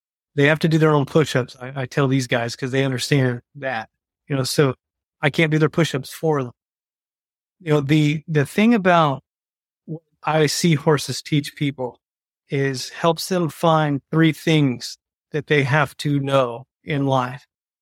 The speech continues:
in order to live a successful life, a fulfilled life.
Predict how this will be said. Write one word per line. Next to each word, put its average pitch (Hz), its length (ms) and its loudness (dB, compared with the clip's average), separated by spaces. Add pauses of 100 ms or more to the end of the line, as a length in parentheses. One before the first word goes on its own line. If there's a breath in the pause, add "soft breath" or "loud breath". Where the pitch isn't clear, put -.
(420)
in 143 140 4
order 143 200 4
to 139 360 -2 (240)
live 165 320 0
a 156 80 4
successful 143 640 -2
life, 127 340 -6
a 151 80 0
fulfilled 147 540 -2
life. 131 240 -4